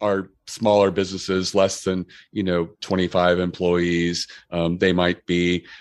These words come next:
uh, either pre-revenue or doing, you know, five million dollars or less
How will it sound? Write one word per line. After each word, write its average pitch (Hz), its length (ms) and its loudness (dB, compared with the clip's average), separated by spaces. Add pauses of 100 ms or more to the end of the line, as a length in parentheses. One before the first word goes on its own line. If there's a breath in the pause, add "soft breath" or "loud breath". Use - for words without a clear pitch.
(140 loud breath)
uh, 85 280 0
either 90 240 0
pre-revenue 95 1080 0
or 87 520 -2
doing, 92 480 0
you 107 80 -2
know, 87 160 -2
five 87 360 2
million 87 300 -2
dollars 85 540 -2
or 85 80 -2
less 85 420 -2